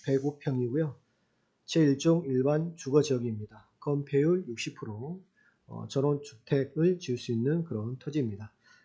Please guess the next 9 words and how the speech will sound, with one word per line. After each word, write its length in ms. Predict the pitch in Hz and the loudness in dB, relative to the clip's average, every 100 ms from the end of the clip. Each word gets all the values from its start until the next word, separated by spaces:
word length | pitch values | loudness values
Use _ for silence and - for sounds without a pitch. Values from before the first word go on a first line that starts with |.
| _ | _
감정가 680 | 160 165 170 165 170 180 190 - | 6 8 8 6 4 4 0 -16
사억 540 | - 190 185 185 175 127 | -4 2 4 4 0 -6
일천만 560 | 127 - 170 156 135 | -6 2 4 6 4
원 280 | 170 185 196 | 2 2 -4
초반에 540 | - 190 196 143 143 170 | -4 2 4 4 0 -4
나와 220 | 120 120 | -4 -6
있고요. 280 | 120 135 151 107 _ _ _ - | -6 -2 -2 -4 _ _ _ -8
입찰 500 | 127 - 156 160 160 | -6 2 4 4 2
기일은 520 | 135 143 127 143 | 0 2 2 0